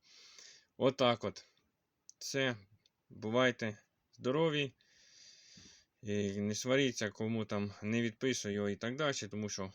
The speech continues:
реально роботи дуже багато не збиралося, ще крім тої роботи, другої роботи є.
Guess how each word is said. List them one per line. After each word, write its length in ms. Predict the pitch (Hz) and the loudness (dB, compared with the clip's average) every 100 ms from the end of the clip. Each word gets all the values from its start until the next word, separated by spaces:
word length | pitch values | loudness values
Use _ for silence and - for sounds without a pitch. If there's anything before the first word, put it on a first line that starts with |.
| - | -8
реально 460 | - 127 117 104 101 | 0 2 4 2 -2
роботи 360 | 98 98 - | -2 -6 -8
дуже 260 | 95 98 92 | -8 -8 -6
багато 380 | 104 110 101 101 | -4 -2 -2 -4
не 100 | 101 | -4
збиралося, 600 | 110 127 123 104 - 95 | 0 0 2 -2 -6 -8
ще 200 | 95 92 | -8 -8
крім 240 | 101 104 | -6 -6
тої 280 | - 120 107 | 0 0 2
роботи, 380 | 101 101 98 95 | 0 -2 -2 -2
другої 460 | 131 143 120 110 | 0 2 2 2
роботи 420 | 104 101 104 98 | 0 -2 -4 -2
є. 240 | 98 98 | -4 -4